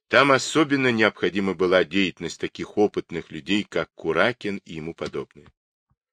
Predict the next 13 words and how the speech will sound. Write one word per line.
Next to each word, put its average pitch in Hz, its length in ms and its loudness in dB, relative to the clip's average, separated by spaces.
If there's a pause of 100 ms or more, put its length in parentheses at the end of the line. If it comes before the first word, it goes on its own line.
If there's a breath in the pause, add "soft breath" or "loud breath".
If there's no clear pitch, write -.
(760)
Ведь 107 200 -2
предстоящие 156 680 2
переговоры 139 640 4
по - 140 -4
своему 131 480 0
существу - 640 -4
требовали 151 540 2
не 147 160 -2
столь 165 320 0
уж 139 120 -2
большой 135 440 0
дипломатической 117 1080 -4
изощренности, 95 1080 -4